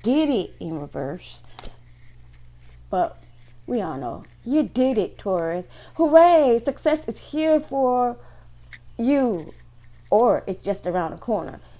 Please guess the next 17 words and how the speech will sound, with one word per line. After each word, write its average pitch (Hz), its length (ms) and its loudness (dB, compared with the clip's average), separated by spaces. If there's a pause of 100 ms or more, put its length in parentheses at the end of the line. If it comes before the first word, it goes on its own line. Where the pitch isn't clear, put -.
You've 285 340 4
worked 247 260 0
hard 165 680 0 (320)
and 220 180 0
your 214 200 2 (100)
efforts - 420 -2
are 175 100 -2
paying 233 440 -4
off. 139 280 -6 (320)
Congratulate 269 720 0
yourself 262 560 -6
and 175 180 -4 (360)
truly 262 300 -2
savor 233 320 -2
a 175 400 -4 (360)
fantastic 254 840 -4
history, 151 560 -10